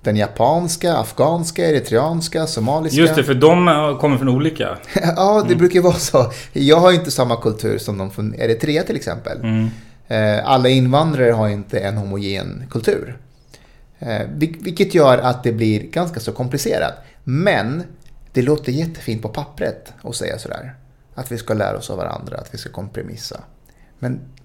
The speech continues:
Speaker 1: i slutändan så undrar jag vad det betyder egentligen.
Speaker 2: Mm. Men om man, vad, vad tror du om man går och frågar, liksom, om vi skulle gå ner här på Gullmarsplan och fråga tio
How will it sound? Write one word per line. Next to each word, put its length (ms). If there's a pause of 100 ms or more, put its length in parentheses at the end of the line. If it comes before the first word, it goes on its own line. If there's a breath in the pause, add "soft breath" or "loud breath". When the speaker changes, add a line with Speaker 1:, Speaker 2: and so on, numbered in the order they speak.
(520)
Speaker 1:
i 80
slutändan 640
så 120
undrar 260
jag 180
vad 160
det 60 (140)
betyder 580 (200)
egentligen. 420 (140)
Speaker 2:
Mm. 260 (880 soft breath)
Men 140
om 200
man, 280 (160)
vad, 200
vad 140
tror 120
du 180
om 100
man 220
går 120
och 60
frågar, 500
liksom, 600
om 80
vi 80
skulle 180
gå 120
ner 260
här 180
på 300 (460 soft breath)
Gullmarsplan 680
och 260
fråga 280 (220)
tio 220